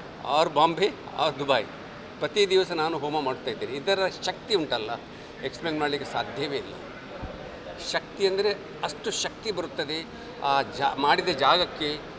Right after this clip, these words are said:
ಅಲ್ಲಿದ್ದ ಜನರಿಗೆ ಮತ್ತು ಎಲ್ಲ ಲೋಕ ಕಲ್ಯಾಣ. ಎಂಥ, ಎಂಥ ನಂಗೆ ಎಕ್ಸ್‌ಪ್ಲೇನ್, ನಾನು ಅಗ್ನಿಹೋತ್ರ ಪ್ರೆಸೆಂಟೇಷನ್ ಕಳೆದ ಹದಿನೈದು ವರ್ಷಗಳಿಂದ ಹವನ್ ಹೋಮ ಹೇಗೆ ಮಾಡೋದು, ಯಾಕೆ ಮಾಡೋದು, ಅದರ ಉದ್ದೇಶ ಏನು?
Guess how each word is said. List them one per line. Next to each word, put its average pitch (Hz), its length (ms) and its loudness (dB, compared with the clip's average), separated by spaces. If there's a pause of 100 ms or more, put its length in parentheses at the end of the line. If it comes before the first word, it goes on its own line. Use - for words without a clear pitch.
(100)
ಅಲ್ಲಿದ್ದ 151 300 0
ಜನರಿಗೆ 143 800 4 (480)
ಮತ್ತು 151 720 0
ಎಲ್ಲ 220 240 4
ಲೋಕ 233 220 4
ಕಲ್ಯಾಣ. 180 400 4 (1400)
ಎಂಥ, 208 260 -2
ಎಂಥ 180 380 4
ನಂಗೆ 180 320 4
ಎಕ್ಸ್‌ಪ್ಲೇನ್, 185 320 4
ನಾನು 165 200 4
ಅಗ್ನಿಹೋತ್ರ 185 460 2
ಪ್ರೆಸೆಂಟೇಷನ್ 170 720 -2
ಕಳೆದ 165 220 2
ಹದಿನೈದು 165 400 4
ವರ್ಷಗಳಿಂದ 147 500 -2 (380)
ಹವನ್ 156 320 4
ಹೋಮ 165 220 2
ಹೇಗೆ 160 260 0
ಮಾಡೋದು, 127 520 0 (280)
ಯಾಕೆ 180 280 0
ಮಾಡೋದು, 127 440 0
ಅದರ 123 160 -2
ಉದ್ದೇಶ 123 440 4
ಏನು? 113 220 -4